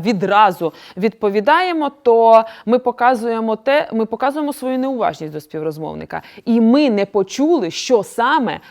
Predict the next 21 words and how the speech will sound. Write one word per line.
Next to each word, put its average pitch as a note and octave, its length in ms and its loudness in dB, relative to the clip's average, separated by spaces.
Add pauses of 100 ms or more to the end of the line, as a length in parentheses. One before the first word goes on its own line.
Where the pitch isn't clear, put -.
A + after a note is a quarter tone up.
у G3+ 120 -2
нас A3+ 380 0
хотів A3+ 400 -6
запитати F#3+ 800 -2
слухач. - 720 -2 (380)
Сьоме. D4+ 460 0 (260)
Підтримуйте C#4 720 0
візуальний G#3 580 -2
контакт F3+ 540 -6
зі E3+ 120 -10
слухачем. E3 720 -14 (240)
Ми A3 100 -2
пам'ятаємо, A3+ 680 -4
що - 180 -12
в F#3 40 -10
нашій G3 340 -8
культурі G3 460 -10
прийнято E3+ 640 -8
дивитися D#3 640 -8
в D3+ 120 -16
очі, C#4 360 -4